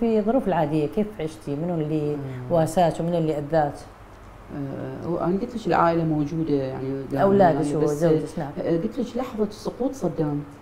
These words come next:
Speaker 2: لحظة أنا أعتبرها فجوة،
Speaker 1: مم.
Speaker 2: لحظة شلل، شلل للحياة.
Speaker 1: نعم.
Speaker 2: شلل، أكو أمل ومات الأمل،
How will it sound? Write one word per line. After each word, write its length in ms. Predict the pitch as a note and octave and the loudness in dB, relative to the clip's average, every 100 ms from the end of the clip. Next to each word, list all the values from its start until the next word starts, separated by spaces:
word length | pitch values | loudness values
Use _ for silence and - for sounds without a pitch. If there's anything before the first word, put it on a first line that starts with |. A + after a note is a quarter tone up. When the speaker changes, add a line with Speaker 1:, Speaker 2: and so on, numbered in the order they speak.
| - - - - | -20 -20 -20 -8
Speaker 2:
لحظة 460 | F#3+ A3 A#3 A3 G#3+ - | -6 -4 -4 -2 -2 0
أنا 160 | F3+ F#3 | 0 0
أعتبرها 380 | - F3+ G#3 | 0 0 0
فجوة، 400 | G#3 F#3 E3 C#3+ B2+ - - E3+ | 2 2 0 -2 -6 -10 -12 -4
Speaker 1:
مم. 60 | |
Speaker 2:
لحظة 380 | D#3+ D#3 G3 G3 - F3 C#3+ | -2 -2 -2 -2 -2 -6 -6
شلل، 400 | - G#3 F3+ C3+ C#3 C3 - | 0 2 4 2 -2 -4 -6
شلل 340 | - G#3 B3+ G#3+ | -2 0 2 2
للحياة. 500 | D#3 C#3+ C3+ B2 A#2 - E3+ | 2 0 0 0 -4 -6 -4
Speaker 1:
نعم. 140 | D3+ C#3+ - - | -4 -6 -16 -4
Speaker 2:
شلل، 360 | A#3+ G#3+ C3 A#2+ - - - | 2 2 2 -4 -12 -18 -8
أكو 380 | E3 - G3 F3 | -4 0 4 4
أمل 420 | - F#3+ A#3 C#4 - | 6 6 8 6 4
ومات 380 | D#3+ D3+ F#3+ F#3 | 2 6 6 6
الأمل، 300 | B2 A2 A#2 | 2 -2 -4